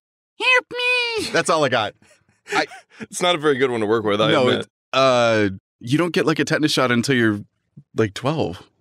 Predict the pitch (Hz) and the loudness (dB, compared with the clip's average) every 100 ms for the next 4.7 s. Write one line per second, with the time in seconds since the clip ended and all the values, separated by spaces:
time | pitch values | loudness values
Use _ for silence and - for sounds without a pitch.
0 | _ - 110 160 170 _ _ _ _ - | _ -6 -2 -2 -4 _ _ _ _ -4
1 | - 831 880 1077 1047 523 453 - - 101 | -2 -4 -8 -8 -4 -4 -2 -2 0 -2
2 | - 110 - - 784 762 - - - - | -2 -2 0 0 -2 -8 -6 -6 -10 -10
3 | 113 135 156 143 123 120 131 117 117 123 | -4 -2 -2 -2 -2 0 -2 -2 -2 -2
4 | - - - 98 - - | -4 -4 -4 -4 -4 -2